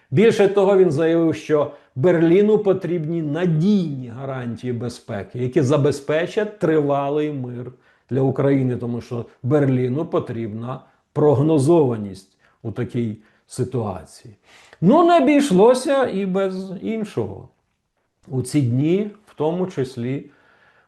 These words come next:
польський президент наклав вето на закон, який стосується допомоги українським біженцям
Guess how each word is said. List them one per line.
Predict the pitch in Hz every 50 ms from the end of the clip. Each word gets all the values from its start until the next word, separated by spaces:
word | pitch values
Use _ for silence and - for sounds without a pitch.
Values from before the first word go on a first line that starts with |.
| _ _ _ _ _ _
польський | - 180 190 190 190 - - 220 214 214 208 180 - - - - - - - _ _ _ _ _ _ _
президент | - 151 156 131 135 151 135 120 131 131 123 127 139 139 139 - _ _ _ _ _ _ _
наклав | 127 131 135 131 - 143 143 147 151 151 143 135 127
вето | 113 120 123 123 123 - 143 151 156 - - _ _ _ _ _ _ _
на | 120 120 123 123 120 120 120 117 117 113 117 - - _ _ _ _
закон, | 117 110 135 156 156 - 151 151 156 175
який | 175 151 - 147 127
стосується | 127 - - 120 120 - 120 117 117 120 127 127 - 143
допомоги | 123 113 120 117 - 113 113 113 110 107 110 135
українським | 139 131 135 131 113 110 110 113 107 101 - _ 117 110
біженцям | 110 107 107 117 113 104 107 117 123 123 - - 147 147 170 190